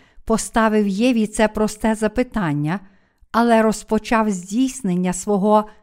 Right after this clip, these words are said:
злого задуму знищити Адама і Єву. Прийшовши до Єви, він мав на меті змусити її засумніватися в Божому Слові та, зрештою, з'їсти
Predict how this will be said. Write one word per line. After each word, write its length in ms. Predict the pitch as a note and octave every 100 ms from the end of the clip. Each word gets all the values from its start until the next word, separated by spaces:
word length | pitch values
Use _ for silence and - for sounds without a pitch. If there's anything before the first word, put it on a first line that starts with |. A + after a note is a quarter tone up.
| -
злого 460 | F#3 A#3+ A3 G#3
задуму 720 | F3 F#3+ A3+ A3 E3 D3+ D#3+ F#3+ - _ _
знищити 720 | F#3+ G3+ C#4+ C4 - F#3 G3 F#3+
Адама 520 | F#3+ B3 G#3+ F#3+ F3+ G3
і 80 | G#3
Єву. 560 | A3+ A#3 A#3 F3 C#3 - - _ _ _ _ _
Прийшовши 580 | G3+ G#3+ - A#3 - A3+
до 160 | G3
Єви, 360 | G3 F#3+ B3+ A3
він 220 | G3+ G#3+
мав 180 | G#3+ G#3+
на 140 | G3+
меті 460 | G3+ G3+ G3+ B3+ B3+ - _
змусити 680 | G3 F3 G3 C#4 C#4+ A#3 A#3
її 360 | G#3+ G3+ A#3+ B3+
засумніватися 1160 | A#3 A3+ - A3+ G#3+ G3+ F3+ C4 C#4 F#3 - F#3+
в 80 |
Божому 440 | F#3+ A#3 A3 B3 C4+
Слові 520 | - C4+ G#3 D3+ C#3 - _ _ _ -
та, 160 | A3 G#3+
зрештою, 720 | G3 A3 D4 - A3 F#3+ G3
з'їсти 720 | F3 F#3+ F#3+ D#4 - - C4